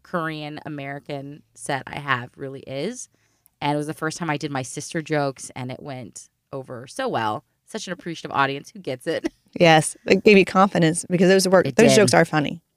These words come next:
Speaker 1: It did. And so she's a lovely person,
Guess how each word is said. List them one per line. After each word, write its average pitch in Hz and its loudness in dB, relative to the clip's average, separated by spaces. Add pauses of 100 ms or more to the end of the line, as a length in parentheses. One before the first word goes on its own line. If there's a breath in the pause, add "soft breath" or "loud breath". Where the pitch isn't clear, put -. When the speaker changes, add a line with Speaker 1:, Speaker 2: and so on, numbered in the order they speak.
(140)
Speaker 1:
It 156 0
did. 151 2
And 185 4
so 233 6
she's 247 2
a 269 6
lovely 214 6
person, 226 0